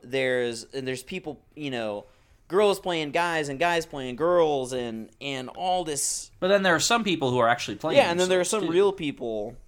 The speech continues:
Speaker 1: And it's just so incredible, like, the strategy that they all think through and go through to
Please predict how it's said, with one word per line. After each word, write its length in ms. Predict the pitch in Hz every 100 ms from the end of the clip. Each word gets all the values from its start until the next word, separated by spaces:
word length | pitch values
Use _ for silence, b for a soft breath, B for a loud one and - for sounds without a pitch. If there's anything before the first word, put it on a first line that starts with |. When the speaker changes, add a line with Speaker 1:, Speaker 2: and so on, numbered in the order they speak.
| - b b b b
Speaker 1:
And 340 | 170 180 165 - _ -
it's 360 | 196 196 - -
just 260 | 196 185 - - -
so 680 | 196 202 202 202 190 175 160 -
incredible, 1080 | 170 - - - 175 170 147 135 123 113 -
like, 300 | 127 120 - _ _ _ _ _ _ _ _
the 140 | 151
strategy 1160 | 165 - - 160 143 170 170 139 135 120 113 107
that 320 | 123 135 127 123
they 160 | 139
all 240 | 131 139 120
think 320 | - 180 170
through 260 | 151 143
and 160 | 120 120
go 280 | - 147 156
through 800 | 156 131 123 110 104 101 95 -
to 500 | - 135 120 113 104